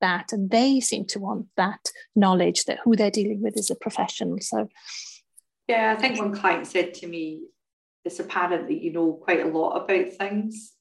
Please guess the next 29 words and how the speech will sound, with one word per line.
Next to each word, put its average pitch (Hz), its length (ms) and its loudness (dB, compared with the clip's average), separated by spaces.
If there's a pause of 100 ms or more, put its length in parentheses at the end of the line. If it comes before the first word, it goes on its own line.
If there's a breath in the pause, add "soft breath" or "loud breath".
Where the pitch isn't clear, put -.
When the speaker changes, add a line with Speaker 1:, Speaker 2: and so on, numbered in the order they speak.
Speaker 2:
and 175 180 -6
Speaker 1:
Yes. 208 100 0
Speaker 2:
anything 185 400 -2
that 165 120 -4
you 190 60 -2
don't 196 300 6
know, 160 300 -4
we 190 80 6
all 202 180 4
don't 165 240 -2
know 156 120 -8
everything, 156 560 -6
do 180 240 4
we? 156 160 2
Or 156 120 0
we, 151 300 -2
Speaker 1:
Indeed. 214 420 6
Speaker 2:
we 370 120 6
maybe 190 200 6
don't 196 140 6
Speaker 1:
No, 208 80 8
Speaker 2:
know 208 80 6
Speaker 1:
no. 208 60 2
Speaker 2:
the 185 80 0
finer 180 360 0
details, 170 640 -2
or 156 100 -8
s-, - 280 -18
we - 160 -4